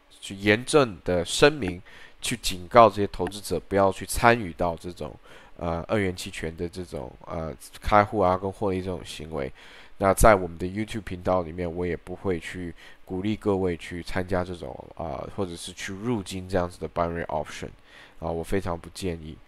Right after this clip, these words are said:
那，呃，这个就是整个，呃，warning 的一个原文。那大家如果有兴趣，可以自行去，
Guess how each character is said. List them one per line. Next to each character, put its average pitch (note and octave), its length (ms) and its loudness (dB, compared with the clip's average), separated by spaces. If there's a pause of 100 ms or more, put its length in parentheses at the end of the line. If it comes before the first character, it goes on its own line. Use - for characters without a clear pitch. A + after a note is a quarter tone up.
(340)
那， F#2 360 6 (160)
呃， E2+ 300 -4
这 G#2+ 120 0
个 F#2+ 100 -4
就 F#2 120 -8
是 F#2 160 -10
整 E2 280 -8
个， F2+ 220 0 (360)
呃， F2 180 -6
warning G2+ 480 4
的 D#2+ 160 -4
一 E2 140 -8
个 D#2 400 -2
原 F2+ 240 -4
文。 F#2 200 2 (120)
那 F2+ 140 -6
大 G#2 140 4
家 G2 240 6
如 G2 140 -4
果 F#2 100 0
有 E2+ 60 -4
兴 F#2 160 -12
趣， F#2+ 140 -12
可 - 100 -10
以 E2+ 80 -6
自 F#2+ 160 -12
行 F2 260 -12
去， F2+ 380 -10